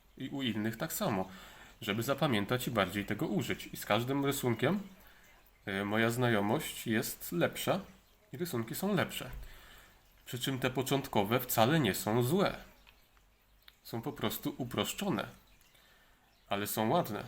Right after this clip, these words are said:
Teraz idę w jeszcze większym brak realizmu, bardziej kolor, a elementy realistyczne odchodzą na drugi plan. I szczerze mówiąc, są to po prostu według mnie ładniejsze rysunki. Nie są tak realistyczne, ale nie jest to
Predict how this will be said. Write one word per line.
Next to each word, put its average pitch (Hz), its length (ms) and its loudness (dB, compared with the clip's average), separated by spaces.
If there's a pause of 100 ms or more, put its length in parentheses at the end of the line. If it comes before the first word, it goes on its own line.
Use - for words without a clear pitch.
(640)
Teraz 113 520 -2 (320)
idę 113 200 -4
w - 40 -10
jeszcze - 320 0
większym 127 680 2
brak 110 260 4
realizmu, 104 600 4 (580)
bardziej 107 360 -2
kolor, 107 520 0 (640)
a 104 340 2
elementy 123 460 0
realistyczne 123 720 2
odchodzą 147 360 -2
na 156 140 2
drugi 175 280 2
plan. 175 320 2 (540)
I 117 40 -6
szczerze 143 340 2
mówiąc, 123 540 4 (220)
są 117 240 -2
to 117 120 -6
po - 120 -8
prostu 120 320 -4
według 123 340 0
mnie 143 160 4
ładniejsze 123 480 4
rysunki. 156 500 2 (460)
Nie 214 80 -6
są 220 140 -6
tak - 160 -4
realistyczne, 107 760 2 (600)
ale 101 240 0
nie 120 180 0
jest 165 220 -2
to 156 100 -6